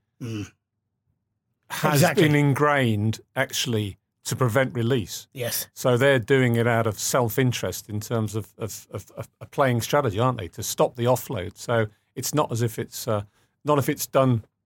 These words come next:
Speaker 2: just for the kind of purity of a tackle at all. It, it's, it's, it's deliberately ingrained, even if it's not deliberately executed in that way.
Speaker 1: Well, talking about injury, George Cruz is now on the England tour
Speaker 2: Yeah.
Speaker 1: to examine ankle surgery. Elliot Daly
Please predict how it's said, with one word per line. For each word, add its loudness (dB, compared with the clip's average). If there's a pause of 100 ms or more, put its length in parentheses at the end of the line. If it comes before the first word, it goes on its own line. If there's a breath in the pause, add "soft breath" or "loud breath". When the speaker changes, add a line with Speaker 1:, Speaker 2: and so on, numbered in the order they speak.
(180)
Speaker 2:
just 0
for -2
the -2
kind -2
of -4
purity 2
of -4
a -6
tackle -6
at -8
all. -4
It, -6
it's, -10
it's, -8 (300)
it's -6
deliberately 2
ingrained, 2
even 0
if -2
it's -6
not -2
deliberately -2
executed -4
in -8
that -10
way. -12 (600)
Speaker 1:
Well, 2
talking 4
about 6
injury, 6
George 4
Cruz 6
is 2
now 4
on 0
the 2
England 0
tour 2
Speaker 2:
Yeah. 2
Speaker 1:
to 0
examine 2
ankle 0
surgery. 4
Elliot 4
Daly 6